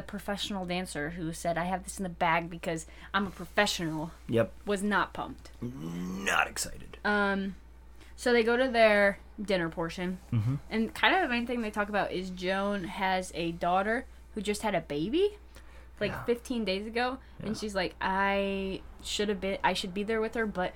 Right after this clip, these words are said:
Speaker 1: this is what I want. I'm putting myself first."
Speaker 2: Mm-hmm.
Speaker 1: And he's like, "That shows a lot. I really appreciate that."
Speaker 2: No, yeah, yeah.
Speaker 1: Did they talk about anything else on the date?
Speaker 2: Uh, not that I really picked up on,
Speaker 1: It was
Speaker 2: but
Speaker 1: mostly that.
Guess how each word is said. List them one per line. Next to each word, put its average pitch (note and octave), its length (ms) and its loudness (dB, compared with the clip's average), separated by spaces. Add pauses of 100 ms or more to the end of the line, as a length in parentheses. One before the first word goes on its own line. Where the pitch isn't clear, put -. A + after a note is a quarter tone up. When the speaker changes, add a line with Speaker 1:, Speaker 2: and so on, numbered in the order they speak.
(260)
Speaker 1:
this G3+ 240 -2
is F#3 220 -6
what G3 140 2
I E3+ 120 6
want. F3 320 -2
I'm F3 240 0
putting F#3+ 280 -4
myself E3 520 0
first." - 640 -2 (280)
Speaker 2:
Mm-hmm. B2 120 4
Speaker 1:
And E3 80 4
he's A#3+ 160 0
like, A#3 120 -6 (200)
"That E4 140 -2
shows F#4 200 -4
a F#4+ 40 0
lot. F4+ 260 0
I F3+ 60 0
really B3+ 240 -2
appreciate B3 420 -6
that." - 200 -6 (200)
Speaker 2:
No, G3 200 -2
yeah, F3 60 -4
yeah. E3 140 -2
Speaker 1:
Did D#3+ 80 -2 (300)
they A#3 80 -4
talk F4 140 0
about F#4 160 2
anything F4+ 260 0
else E4+ 160 -2
on F#4+ 80 -6
the F#4+ 80 -6
date? F#4+ 180 -6 (480)
Speaker 2:
Uh, C2 280 6
not F3 300 6
that - 120 4
I A#2 80 6
really A2 320 6
picked G#2 260 -2
up A2 140 2
on, G2+ 200 4
Speaker 1:
It G#2+ 60 4
was C#4+ 80 4
Speaker 2:
but G2 60 2
Speaker 1:
mostly G4 280 0
that. E3+ 360 4